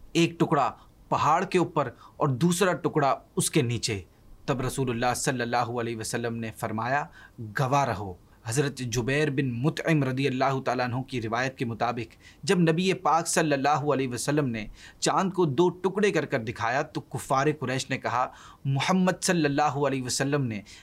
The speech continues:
جادو سے ہماری نظر بندی کر دی ہے۔" انہی کے لوگوں نے کہا کہ اگر یہ نظر بندی ہے تو باہر سے آنے والوں کو چاند کے دو حصے کے ٹکڑے نظر نہیں آئیں گے، لہٰذا اب جو قافلے باہر سے آنے والے ہیں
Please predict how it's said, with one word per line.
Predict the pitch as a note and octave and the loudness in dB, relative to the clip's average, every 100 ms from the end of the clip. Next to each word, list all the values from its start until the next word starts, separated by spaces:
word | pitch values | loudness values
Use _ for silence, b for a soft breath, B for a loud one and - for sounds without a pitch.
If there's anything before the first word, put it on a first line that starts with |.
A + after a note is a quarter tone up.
| - A#2+ | -8 0
جادو | D3+ E3 G3+ | 2 2 0
سے | F3+ F#3 | 2 2
ہماری | C3+ C#3+ F#3+ | 2 2 2
نظر | E3 B2+ C#3+ G3+ | 2 2 2 4
بندی | D#3+ D3+ C#3+ | 2 2 0
کر | C3 | -2
دی | A2 A#2+ G#2 | -4 -6 -6
ہے۔" | F#2 _ b b D#3+ | -10 _ b b 2
انہی | D#3+ G#3 | 4 4
کے | G3 | 4
لوگوں | D3+ D3 E3 | 4 4 2
نے | D#3 | 0
کہا | C3+ C3 D3 B B B - | -2 -2 -4 B B B -4
کہ | G3 | -2
اگر | F#3+ F3+ | 0 0
یہ | A#3 A3+ | 2 2
نظر | E3 D#3 F3 | 4 4 4
بندی | D3 D3 F#3 C3 | 2 2 2 2
ہے | A2 - B B | -2 -6 B B
تو | F3 | 0
باہر | C3+ C#3+ F3 G3+ | 2 2 2 2
سے | - | 2
آنے | F#2+ D#3+ F3+ | 2 2 0
والوں | E3+ E3 E3+ | 0 2 0
کو | E3+ C#3+ A2 B B | 2 0 -2 B B
چاند | - D#3 F3+ | 0 2 2
کے | E3+ D3+ | 2 0
دو | C3 F3 | 4 4
حصے | C#3 - F3+ D3+ | 4 2 2 0
کے | - C3 B2+ | -2 -6 -4
ٹکڑے | D3+ - E3+ | -4 0 2
نظر | C#3+ B2+ B2+ | 2 0 -2
نہیں | A2+ A#2 F#3 | -2 2 2
آئیں | E3+ D#3 | 2 2
گے، | C#3 - b b - | -2 -6 b b 0
لہٰذا | B2+ C3 B2+ G2+ - B - | 2 2 0 -2 -6 B -4
اب | C#3+ B2+ | -2 2
جو | D#3+ | 2
قافلے | - C3 C#3 D3 B2+ | 2 0 0 0 0
باہر | A2 A#2 D#3 | 0 0 0
سے | - | 0
آنے | C3+ C#3 E3 | 0 2 2
والے | C#3 C#3 | 2 2
ہیں | C3 A2+ | 0 -2